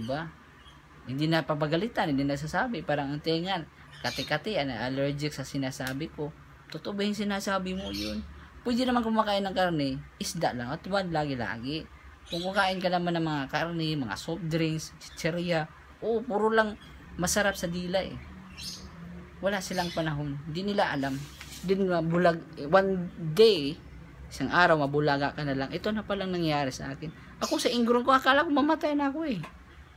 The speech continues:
Biglaan talaga. Yung ano ko sa paa,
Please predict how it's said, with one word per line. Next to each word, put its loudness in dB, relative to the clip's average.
Biglaan 6
talaga. 2
Yung 0
ano -2
ko -2
sa -2
paa, -2